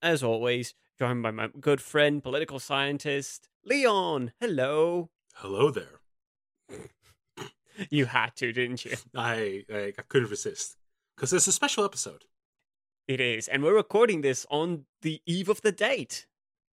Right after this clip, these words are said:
Speaker 2: The date.
Speaker 1: The date.
Speaker 2: The date.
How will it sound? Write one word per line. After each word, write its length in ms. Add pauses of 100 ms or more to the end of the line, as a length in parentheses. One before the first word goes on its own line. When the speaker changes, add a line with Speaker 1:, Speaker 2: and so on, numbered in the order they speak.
Speaker 2:
The 200
date. 420 (1500)
Speaker 1:
The 320
date. 480
Speaker 2:
The 140
date. 260